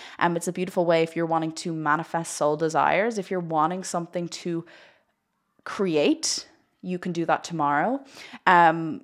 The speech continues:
and even if you're watching this in a few weeks, you can do it any day. I recommend working with the fire element. If you're wanting to actually manifest something, this doesn't even have to be a physical thing. This thing about the word manifest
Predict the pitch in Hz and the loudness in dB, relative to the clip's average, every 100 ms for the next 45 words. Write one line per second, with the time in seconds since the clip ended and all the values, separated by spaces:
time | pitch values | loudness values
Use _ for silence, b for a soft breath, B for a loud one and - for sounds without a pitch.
0 | - 208 233 262 262 190 175 - 180 175 | -2 0 4 4 6 8 8 4 -2 -2
1 | 165 170 160 - 196 208 226 - 151 151 | -4 -4 -4 -4 -4 -2 0 0 -2 -2
2 | 151 151 175 185 208 277 381 330 185 196 | 0 6 6 8 8 6 4 4 6 2
3 | 220 202 175 175 - 170 160 156 156 151 | 2 -2 -2 -4 2 4 6 4 2 0
4 | 156 170 170 190 190 185 185 - 175 - | -4 -6 -2 4 4 4 0 -2 -2 4
5 | - - - 175 165 160 185 196 202 202 | 4 2 -2 -2 0 0 2 0 0 -2
6 | 214 202 254 392 427 403 339 285 285 240 | 0 2 2 2 2 0 2 2 2 -2
7 | 214 190 190 185 180 156 196 302 285 247 | 0 0 0 0 0 -2 -4 0 2 2
8 | 214 185 214 277 175 160 180 185 190 - | 0 2 2 4 2 2 2 0 0 -8